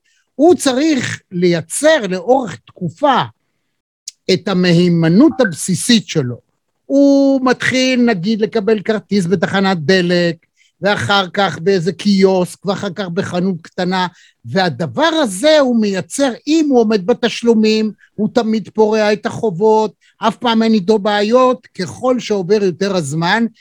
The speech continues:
וההיקפים של העמידה בהתחייבויות הכלכליות גדלים, כך גם גדלה האפשרות שלו לקבל, אה, מהימנות בנקאית,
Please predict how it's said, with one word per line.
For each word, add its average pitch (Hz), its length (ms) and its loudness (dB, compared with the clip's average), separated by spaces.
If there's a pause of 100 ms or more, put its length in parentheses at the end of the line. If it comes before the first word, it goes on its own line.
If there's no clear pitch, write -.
(220)
וההיקפים 208 840 2
של 214 220 0
העמידה 180 760 2 (380)
בהתחייבויות 190 960 0
הכלכליות 175 1000 -2 (240)
גדלים, 175 680 0 (340)
כך 330 440 0
גם 285 360 0 (120)
גדלה 180 400 -2
האפשרות 208 640 -2
שלו 233 500 2 (220)
לקבל, 208 800 0 (600)
אה, 180 300 2 (580)
מהימנות 202 960 4
בנקאית, 220 720 4